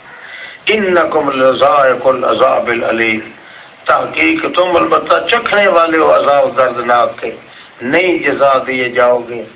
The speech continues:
مگر جو کچھ تم عمل کرتے تھے۔ ہاں ہاں، الا عباد اللہ المخلصین، مگر وہ بندے جن کو اللہ نے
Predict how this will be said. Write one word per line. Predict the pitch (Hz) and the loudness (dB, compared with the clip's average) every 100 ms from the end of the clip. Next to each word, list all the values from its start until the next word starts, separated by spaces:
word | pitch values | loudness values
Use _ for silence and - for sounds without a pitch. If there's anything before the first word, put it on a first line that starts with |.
| - - | -20 -10
مگر | 127 127 120 | -2 0 0
جو | 113 143 139 | -2 -2 -2
کچھ | 123 113 | -4 -6
تم | 135 131 - | -6 -8 -6
عمل | 123 131 123 | -2 -2 -2
کرتے | 113 - 117 101 | -4 -4 -12 -14
تھے۔ | - - - - - 113 | -14 -16 -18 -20 -4 0
ہاں | 123 120 | 0 2
ہاں، | 131 170 165 - - - - - | 2 2 0 -2 -10 -18 -12 -4
الا | 151 143 135 123 120 | -2 0 2 2 2
عباد | 120 117 123 127 123 120 | 0 0 2 2 2 0
اللہ | 117 113 | -2 0
المخلصین، | 113 113 107 113 104 107 - 113 107 - 113 113 107 - - - - | 2 2 2 -4 -4 -6 -4 -2 -2 -4 -4 -4 -8 -16 -18 -18 -8
مگر | 127 143 139 127 | -2 0 2 0
وہ | - 160 190 | 2 2 2
بندے | 185 185 185 196 185 - - - - - | 2 0 0 0 0 -2 -10 -18 -20 -6
جن | - 165 170 | 0 0 0
کو | - 175 175 | 0 2 2
اللہ | 151 151 170 180 | 0 2 2 2
نے | 180 190 214 220 | 2 2 2 -2